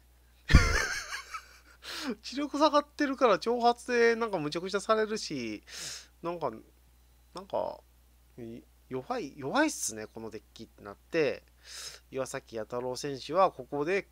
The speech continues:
クビになりました。はい。以上です。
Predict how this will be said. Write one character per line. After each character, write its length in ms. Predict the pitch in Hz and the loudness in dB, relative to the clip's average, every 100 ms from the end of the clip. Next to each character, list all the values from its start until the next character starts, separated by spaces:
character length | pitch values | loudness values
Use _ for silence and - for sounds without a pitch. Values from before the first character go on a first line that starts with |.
| - | -14
ク 180 | 143 | -10
ビ 160 | 143 147 | -6 -6
に 140 | 147 | -6
な 120 | 143 139 | -6 -4
り 80 | |
ま 140 | 139 131 | -6 -8
し 80 | - | -8
た。 220 | 92 - _ _ _ _ | -8 -10 _ _ _ _
は 160 | - 95 | -16 -16
い。 80 | - _ _ _ _ _ _ _ | -16 _ _ _ _ _ _ _
以 60 | 101 | -18
上 140 | 95 | -16
で 120 | 101 | -16
す。 500 | - - - - - | -10 -10 -10 -12 -14